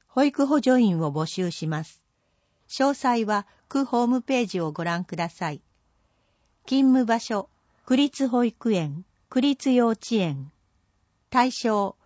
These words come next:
保育士、保育補助。募集人員、保育園、二十人程度。幼稚園、二人。保育士のみ。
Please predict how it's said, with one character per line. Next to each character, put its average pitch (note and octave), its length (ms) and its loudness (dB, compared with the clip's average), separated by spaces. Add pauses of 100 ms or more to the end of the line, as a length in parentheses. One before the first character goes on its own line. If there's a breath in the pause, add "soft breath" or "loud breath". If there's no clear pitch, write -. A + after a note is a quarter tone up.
(280)
保 C4 160 4
育 C4+ 260 0
士、 D#3+ 300 -6 (200)
保 C4 200 0
育 B3 220 0
補 B3 160 0
助。 D#3+ 200 -4 (1000)
募 A#3+ 160 2
集 D4 360 -2
人 C4 380 2
員、 D3 320 -6 (600)
保 C4 180 2
育 C4+ 320 -2
園、 D#3+ 320 -6 (280)
二 A3+ 200 0
十 D4 220 0
人 C4 260 4
程 G3+ 260 -4
度。 C#3+ 200 -10 (720)
幼 C4 180 2
稚 C#4+ 260 -2
園、 F3 340 -2 (280)
二 - 280 -2
人。 G3+ 200 -6 (560)
保 C4+ 160 2
育 C4+ 220 -4
士 F#3+ 200 -6
の F3 160 -2
み。 D#3 220 -6